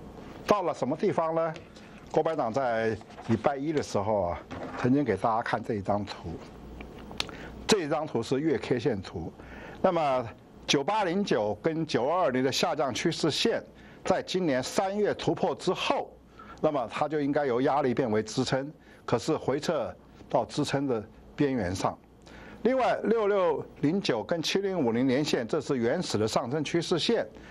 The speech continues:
它的位置也在八五零一，都在这个地方。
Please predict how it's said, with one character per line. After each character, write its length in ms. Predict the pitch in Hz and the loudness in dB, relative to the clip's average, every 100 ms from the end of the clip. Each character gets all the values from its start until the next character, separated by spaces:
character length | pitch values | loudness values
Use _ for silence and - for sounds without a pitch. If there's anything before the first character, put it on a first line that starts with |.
| - | -14
它 220 | - 180 185 | 0 0 2
的 80 | |
位 180 | 185 185 | 0 0
置 320 | 110 123 117 104 - - | 0 0 0 -2 -10 0
也 180 | 117 110 | 2 2
在 160 | 180 156 | 2 0
八 300 | - 139 127 | 0 0 0
五 120 | 101 | -2
零 140 | 95 | -2
一， 320 | 104 120 131 - - | 0 2 2 -2 -2
都 160 | - 160 | 0 2
在 160 | 143 | 0
这 120 | - 110 | -2 -6
个 100 | 104 | -6
地 160 | 110 | -6
方。 260 | - 104 | -2 -2